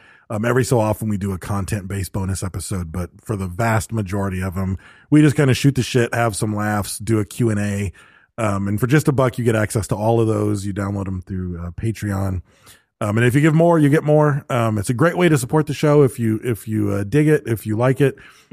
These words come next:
Um, it means the world to us. It helps us out financially. So think about, uh, becoming a patron. If not, you're cool. You can keep getting 'em for free.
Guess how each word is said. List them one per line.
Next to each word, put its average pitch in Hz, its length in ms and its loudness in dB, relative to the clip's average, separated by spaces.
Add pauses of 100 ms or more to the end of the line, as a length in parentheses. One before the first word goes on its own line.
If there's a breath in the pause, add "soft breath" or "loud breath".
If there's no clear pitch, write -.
(140)
Um, 101 200 -2
it 95 80 -4
means 131 240 4
the 127 60 2
world 127 260 4
to 127 120 4
us. 120 160 2
It 110 60 -2
helps 113 220 0
us 101 100 -6
out 110 180 -2
financially. 107 640 -2
So 98 240 -6
think 165 180 0
about, 151 320 2
uh, 123 240 0
becoming 120 360 -2
a 113 80 -2
patron. 113 440 -2 (360 soft breath)
If 110 180 -4
not, 113 300 -2
you're 104 180 -4
cool. 139 380 2
You 104 80 -2
can 95 100 -2
keep 98 180 -2
getting 95 200 -8
'em 95 80 -4
for 90 140 -14
free. 117 320 -4